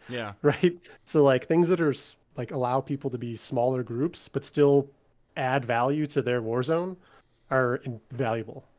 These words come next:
Speaker 2: right? So, like, anything you could take out of low sec and put it in null and allow people to be smaller but still functional
Speaker 1: Mm-hmm.
Speaker 2: and affect the outcome of things, I think would really benefit the game in general.
Speaker 1: What about you, Fant? I mean,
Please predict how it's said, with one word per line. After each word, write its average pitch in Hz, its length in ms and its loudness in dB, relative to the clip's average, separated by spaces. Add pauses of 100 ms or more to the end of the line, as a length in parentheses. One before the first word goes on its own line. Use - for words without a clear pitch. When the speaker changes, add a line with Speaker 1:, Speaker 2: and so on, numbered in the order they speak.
(160)
Speaker 2:
right? 117 260 -4
So, 139 120 0
like, 123 120 0
anything 196 360 0
you 180 80 -6
could 147 160 -4
take 139 200 0
out 139 120 2
of 123 80 0
low 127 100 0
sec 143 260 0
and 120 120 -6
put 127 160 -4
it 131 80 0
in 117 120 -4
null 120 320 -2
and 131 120 -2
allow 123 240 0
people 139 260 -4
to 120 80 -4
be 117 80 -10
smaller 120 500 -2
but 117 140 -6
still 135 160 -4
functional 165 540 -6
Speaker 1:
Mm-hmm. 123 280 -10 (160)
Speaker 2:
and 131 120 -4
affect 131 340 -4
the 120 120 -4
outcome 139 380 -2
of 143 120 0
things, 170 420 -4 (420)
I 135 60 -4
think 131 160 0
would 117 120 -4
really 123 220 2
benefit 110 580 -6 (360)
the 123 80 -10
game 107 240 -8
in 98 80 -12
general. 110 360 -14 (600)
Speaker 1:
What 175 100 -2
about 165 120 0
you, 143 120 -4
Fant? 110 300 -8 (100)
I 110 40 -14
mean, 104 260 -10